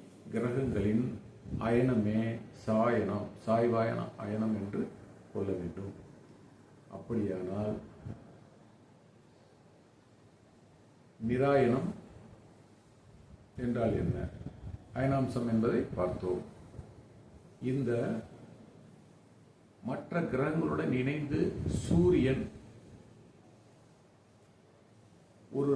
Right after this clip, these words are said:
ராசியில் பயணிக்கும் போது, ஒரு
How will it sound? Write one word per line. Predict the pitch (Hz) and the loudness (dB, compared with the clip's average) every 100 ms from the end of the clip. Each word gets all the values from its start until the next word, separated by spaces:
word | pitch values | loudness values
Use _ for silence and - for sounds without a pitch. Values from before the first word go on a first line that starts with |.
| 123 | 2
ராசியில் | 139 - 143 135 127 | 0 0 -2 -2 -2
பயணிக்கும் | 113 123 127 - 110 104 | 0 2 0 -2 -2 0
போது, | 101 107 117 - - - - - - - - - - - - - - - - - - - | 0 0 -2 -4 -10 -20 -20 -20 -20 -20 -20 -20 -20 -20 -18 -14 -14 -14 -14 -14 -8 -2
ஒரு | 117 | 0